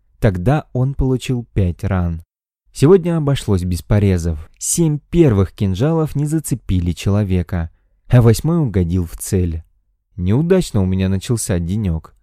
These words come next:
промолвила девица. «Не люблю число восемь. Мой костюм готов?» «Да, госпожа». «Тогда чего стоишь как пень? Неси скорее».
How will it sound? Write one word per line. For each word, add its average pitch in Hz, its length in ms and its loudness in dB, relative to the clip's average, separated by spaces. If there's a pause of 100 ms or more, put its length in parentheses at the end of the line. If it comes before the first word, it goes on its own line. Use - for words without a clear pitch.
(280)
промолвила 110 680 0
девица. 98 720 -6 (600)
«Не 104 240 0
люблю 180 260 4
число 107 380 -4
восемь. 87 640 -6 (500)
Мой 95 300 0
костюм 143 340 0
готов?» 135 460 -2 (600)
«Да, 123 240 4
госпожа». 92 800 0 (640)
«Тогда 104 320 0
чего 156 300 0
стоишь 143 420 0
как - 300 -6
пень? 87 400 0 (360)
Неси 170 360 2
скорее». 87 640 0